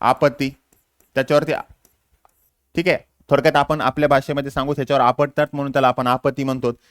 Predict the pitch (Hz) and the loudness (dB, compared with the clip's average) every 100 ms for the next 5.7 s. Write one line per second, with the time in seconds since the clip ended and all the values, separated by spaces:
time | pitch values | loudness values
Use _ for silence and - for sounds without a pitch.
0 | - 143 - 156 170 160 151 160 123 127 | -6 -4 2 4 4 2 0 0 0 -4
1 | 135 131 135 143 139 139 135 139 131 196 | 2 4 4 0 0 2 4 2 0 -6
2 | 127 113 107 - - - - _ 151 170 | -4 -4 -6 -14 -20 -20 -20 _ -6 -6
3 | 156 _ _ _ _ _ _ _ _ _ | -6 _ _ _ _ _ _ _ _ _
4 | _ - _ _ _ _ _ _ _ - | _ -20 _ _ _ _ _ _ _ -8
5 | 131 113 170 185 180 151 113 | -8 0 2 4 4 4 2